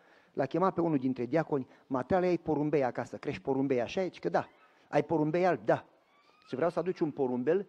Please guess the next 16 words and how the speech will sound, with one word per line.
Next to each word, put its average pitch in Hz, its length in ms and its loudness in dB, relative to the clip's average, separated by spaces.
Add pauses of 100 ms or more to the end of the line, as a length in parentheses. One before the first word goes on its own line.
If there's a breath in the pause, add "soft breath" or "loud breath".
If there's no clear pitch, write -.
(140)
și - 200 -10
în, 135 180 0 (320)
în 131 200 -2
podul 160 400 4
bisericii 180 640 -2 (220 soft breath)
avem 190 280 0
aici 190 360 -6 (120)
gaura 170 380 6
aia 160 160 6
unde 143 220 2
trebuie 156 220 0
să - 100 -10
facem 151 280 2
aerisire, 131 440 0
avem 165 200 2
acolo.” 190 320 0